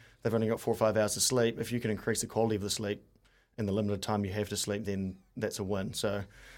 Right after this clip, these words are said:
getting people to this calm, relaxed state can help put them to bed. It's a drink that you can use to focus, but you can use it in the evening and it'll still allow you to go to sleep. So there's some evidence there for sleep, but even if it isn't super strong, it's a good alternative to something like caffeine, 'cause you can't really, most people can't have a coffee at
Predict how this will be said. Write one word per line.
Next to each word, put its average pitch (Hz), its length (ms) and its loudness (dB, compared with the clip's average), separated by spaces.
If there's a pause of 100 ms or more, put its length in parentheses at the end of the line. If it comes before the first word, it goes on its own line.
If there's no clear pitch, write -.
(160)
getting 139 160 0
people 131 160 4
to 113 60 -4
this 113 120 -2
calm, 113 240 4
relaxed 107 280 2
state 110 240 6
can 107 100 -4
help 110 120 -2
put - 100 -6
them 104 100 -4
to 98 100 -6
bed. 110 280 2
It's 95 100 -8
a 110 60 -2
drink 113 260 0
that 110 80 -4
you 104 80 -2
can 101 140 -2
use 98 120 -4
to 101 60 -6
focus, 107 420 0
but 107 140 -6
you 101 80 -6
can 98 120 -4
use 98 120 -2
it 95 80 -8
in 101 120 -4
the 107 120 -4
evening 101 440 -2 (540)
and 104 140 0
it'll 98 100 -2
still 98 520 0
allow 101 240 2
you 104 160 0
to 107 180 -4
go 104 140 0
to 98 80 -4
sleep. 104 340 -2
So 104 320 0 (1040)
there's 131 120 2
some 170 140 6
evidence 156 300 4
there 151 100 4
for 143 60 0
sleep, 147 420 4
but 117 380 4 (220)
even 131 240 4
if - 340 0
it 123 120 6
isn't 110 220 4
super 127 240 2
strong, 107 560 4 (220)
it's - 260 -6 (600)
a 113 40 0
good 131 140 4
alternative 113 320 4
to - 40 0
something 113 140 0
like 95 100 -4
caffeine, 107 400 0
'cause 95 80 -4
you 107 80 -4
can't 113 220 -2
really, 104 240 2
most 113 180 0
people 110 120 -4
can't 104 120 -2
have 101 100 -4
a - 40 -10
coffee 101 360 -2
at - 140 -6